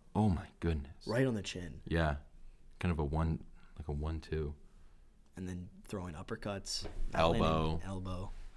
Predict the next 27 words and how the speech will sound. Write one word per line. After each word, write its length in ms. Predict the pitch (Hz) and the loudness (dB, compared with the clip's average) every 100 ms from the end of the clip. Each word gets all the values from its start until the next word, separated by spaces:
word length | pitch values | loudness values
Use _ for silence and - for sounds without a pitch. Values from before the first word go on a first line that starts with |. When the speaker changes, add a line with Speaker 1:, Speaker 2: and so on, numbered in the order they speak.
| - - - - - - - - - - | -8 -8 -10 -12 -10 -12 -10 -12 -12 -8
Speaker 1:
Trying 180 | 107 107 | -6 -4
to 40 | |
get 80 | 98 | -2
one. 40 | |
Speaker 2:
And 60 | 117 | 2
then 80 | 117 | 6
there's 220 | 123 104 | 8 12
Speaker 1:
Look 120 | 131 | 12
Speaker 2:
an 60 | 117 | 12
Speaker 1:
at 40 | 98 | 8
Speaker 2:
up 40 | |
Speaker 1:
that. 180 | 87 82 | 6 4
Speaker 2:
elbow 300 | - 117 117 | 4 4 4
into 300 | 107 107 107 | 4 0 0
a 20 | |
left 300 | 98 101 101 | 0 0 -2
cro-, 260 | - 98 78 | -4 -4 -2
or 160 | - 101 | 2 6
Speaker 1:
Yeah. 120 | 95 | 6
Speaker 2:
right 160 | 78 - | 6 2
cross. 540 | - 90 - - - - - - - | -2 -4 -2 -4 -4 -8 -20 -18 -4
This 200 | 113 107 | -2 0
is 100 | 95 | -2
fantastic. 800 | 101 95 98 90 - - 69 - - - - - | -4 -4 -4 -4 -6 -10 -6 -4 -4 -6 -6 -4
Left 300 | 113 143 - | 0 0 0
up 220 | 120 113 - | -4 -2 -2
elbow 480 | 101 98 95 92 | -2 0 0 -2